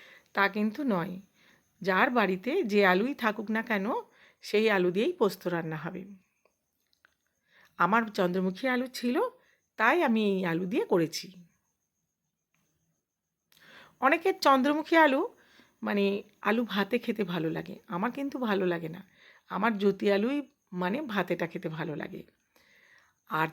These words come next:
চন্দ্রমুখী আলু বড্ড বালি বালি হয়ে যায়, তাই আমি পছন্দ করি না। কিন্তু তরকারিতে, মাছের ঝোলে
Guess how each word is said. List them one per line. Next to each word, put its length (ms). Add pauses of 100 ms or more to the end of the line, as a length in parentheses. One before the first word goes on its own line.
চন্দ্রমুখী 560
আলু 160 (340)
বড্ড 200 (140)
বালি 280
বালি 240
হয়ে 180
যায়, 160 (380)
তাই 140 (120)
আমি 180
পছন্দ 380 (120)
করি 220
না। 60 (1300)
কিন্তু 200 (120)
তরকারিতে, 540 (160)
মাছের 320
ঝোলে 300